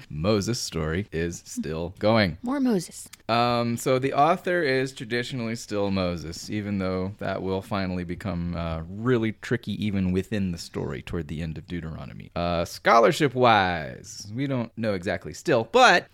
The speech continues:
Speaker 1: scholars believe it's a different group of writers than the storytellers slash priests mixture who wrote the first four books. It often makes more sense to think of this as a history class intro to the book of Joshua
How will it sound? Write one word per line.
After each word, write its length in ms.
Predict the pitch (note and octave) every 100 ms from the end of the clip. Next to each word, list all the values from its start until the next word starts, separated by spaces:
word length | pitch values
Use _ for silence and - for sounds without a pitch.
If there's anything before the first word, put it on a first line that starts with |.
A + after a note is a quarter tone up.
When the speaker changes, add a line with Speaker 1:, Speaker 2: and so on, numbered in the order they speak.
| -
Speaker 1:
scholars 360 | - G#2+ G#2 F#2
believe 280 | F#2+ G2
it's 160 | G2 -
a 100 | F2
different 500 | - A#3 - C#3 A2
group 200 | G#2 G2
of 100 | F#2+
writers 360 | E2 E2+ G2+ -
than 160 | G2
the 120 | F#2 F2+
storytellers 960 | - E3 E3 D#3+ D#3+ C#3 C3+ C3+ B2+
slash 600 | - - G#2 A2 A2+ - -
priests 640 | D#3+ G#2 B2+ - - -
mixture 500 | G2+ F#2 - F2+ F2+
who 140 | F#2
wrote 180 | F2 F#2
the 80 | F#2
first 300 | - F2 -
four 300 | - F2 E2+
books. 480 | F2 E2+ - - -
It 80 | F2
often 300 | F#2+ G2+ F2+
makes 220 | F2 -
more 100 | F2+
sense 260 | F2 E2+ -
to 100 | F2
think 180 | - E2+
of 120 | D#2+
this 200 | F2+ -
as 180 | F2 E2+
a 140 | E2 -
history 460 | C3 - - G#2+
class 440 | - - G2 F#2+ -
intro 440 | G#2 A2+ - A#2 A2+
to 140 | -
the 120 | G2+ F2+
book 240 | G2 -
of 180 | F2+ E2+
Joshua 680 | F2 E2+ F#2 C3 B2 C3